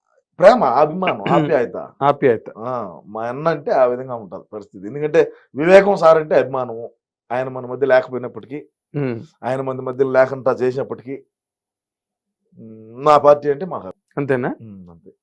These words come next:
Speaker 2: మరి వివేకానంద రెడ్డి గారికి సంబంధించిన ఏ ఆధారాలు గాని, దానికి సంబంధించిన ఏ ఆచూకీ గాని ఏమీ తెలియకుండా ఇప్పటి వరకు మధ్యాహ్నం కూడా, నిన్న మొన్న అతను,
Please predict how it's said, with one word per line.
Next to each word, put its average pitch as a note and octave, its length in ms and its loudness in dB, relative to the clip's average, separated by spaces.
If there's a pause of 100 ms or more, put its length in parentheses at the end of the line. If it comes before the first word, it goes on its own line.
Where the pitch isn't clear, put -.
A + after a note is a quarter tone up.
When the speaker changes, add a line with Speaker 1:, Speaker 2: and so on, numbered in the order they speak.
(240)
Speaker 2:
మరి C#3+ 120 2
వివేకానంద F3 600 2
రెడ్డి E3 220 2
గారికి D#3 220 4
సంబంధించిన D3 840 -2 (360)
ఏ D#3 180 10
ఆధారాలు D3+ 520 6
గాని, C#3+ 320 2
దానికి C3+ 280 -2
సంబంధించిన C3+ 640 -4
ఏ C3+ 240 2
ఆచూకీ C#3 540 0
గాని C3+ 200 -2
ఏమీ D3 360 0
తెలియకుండా C#3 720 -2 (500)
ఇప్పటి C3+ 220 2
వరకు C#3 300 2
మధ్యాహ్నం D3 480 2
కూడా, C#3 460 4 (320)
నిన్న D3 200 2
మొన్న C#3+ 260 0
అతను, B2+ 640 -4